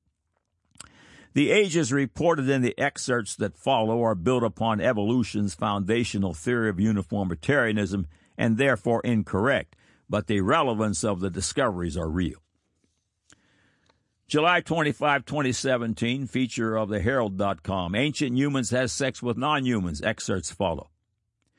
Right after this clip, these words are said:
New research shows that ancient humans had sex with non-human species.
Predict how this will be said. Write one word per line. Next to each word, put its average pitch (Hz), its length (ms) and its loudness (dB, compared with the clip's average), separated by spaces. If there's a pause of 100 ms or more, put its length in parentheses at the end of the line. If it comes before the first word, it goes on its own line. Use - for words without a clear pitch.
(240)
New 196 180 2
research 170 480 2
shows 135 540 0
that 113 200 0
ancient 170 460 -2
humans 131 480 0
had 120 300 0
sex - 480 0
with 120 180 -2
non-human 143 600 2
species. 123 680 -2